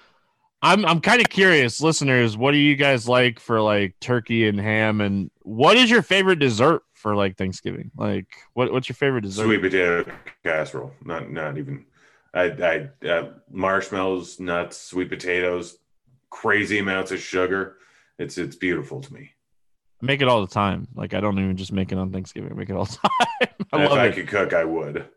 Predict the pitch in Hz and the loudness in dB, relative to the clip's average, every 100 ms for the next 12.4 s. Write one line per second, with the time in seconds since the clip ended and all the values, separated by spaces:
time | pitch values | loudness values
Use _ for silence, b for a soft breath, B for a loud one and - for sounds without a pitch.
0 | _ B B B B - - - 120 117 | _ B B B B -18 -20 -4 2 4
1 | 113 107 120 117 - 160 160 156 - - | 4 4 2 0 -2 2 4 4 0 0
2 | 147 185 151 147 139 139 139 151 151 139 | 2 4 4 2 2 0 2 4 4 4
3 | 139 131 110 113 123 123 123 101 113 117 | 2 2 2 2 4 6 4 2 4 4
4 | 107 117 104 101 90 113 107 104 95 107 | 2 0 2 0 0 0 2 0 0 -2
5 | 104 104 101 110 98 92 98 _ 101 95 | 0 -4 -2 0 0 -2 -10 _ -8 -4
6 | 95 92 95 101 - 107 101 98 98 - | -2 -2 -2 -2 0 0 2 0 -2 -4
7 | 98 95 95 95 101 95 95 - 95 95 | -4 -4 -4 -2 -2 -2 -6 -6 -6 -6
8 | 104 110 95 98 98 - 117 113 101 98 | -10 -14 -8 -8 -8 -4 -4 -2 -4 -2
9 | 98 95 95 - _ 104 110 - 101 131 | -4 -4 -8 -14 _ -4 -4 -2 0 0
10 | - 147 143 143 139 151 147 - _ - | 2 0 0 0 2 2 2 0 _ -10
11 | 101 98 - 107 127 139 151 143 107 107 | -10 -8 -8 -8 0 0 2 0 2 0
12 | 98 95 98 95 | -2 -6 -8 -10